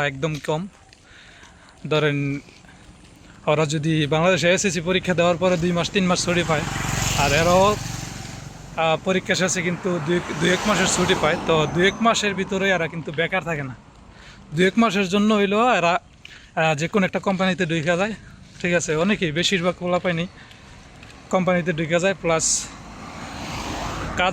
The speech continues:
যদি ভালো লাগে তাইলে আর লেখাপড়া করে না, ওইখানেই থেকে যায় বিশ বছর, তিরিশ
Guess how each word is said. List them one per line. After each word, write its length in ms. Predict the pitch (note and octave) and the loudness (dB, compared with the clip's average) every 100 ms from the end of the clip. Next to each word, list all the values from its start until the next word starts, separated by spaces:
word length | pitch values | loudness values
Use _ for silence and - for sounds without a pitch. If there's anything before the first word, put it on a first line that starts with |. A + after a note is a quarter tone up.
| E3 | 0
যদি 160 | F3+ F#3+ D#3+ | 0 2 0
ভালো 160 | E3+ F#3 | 0 2
লাগে 160 | F#3+ A3 | 2 0
তাইলে 300 | E3+ E3+ D#3+ D#3 | 0 0 2 2
আর 60 | D3 D#3+ | 2 0
লেখাপড়া 420 | D3+ D3 D#3 D#3 | 0 -2 0 -2
করে 220 | F3 E3+ G3+ | 0 0 -2
না, 60 | B3 - - - - | -6 -12 -20 -18 -6
ওইখানেই 320 | E3+ F3 F3 F3 | -4 -2 -2 -2
থেকে 260 | E3 E3 D3+ | -2 0 0
যায় 100 | D#3 | 0
বিশ 120 | D#3+ D3+ | -2 -2
বছর, 180 | D#3+ D#3+ F3 | -2 -2 -2
তিরিশ 220 | E3 | -2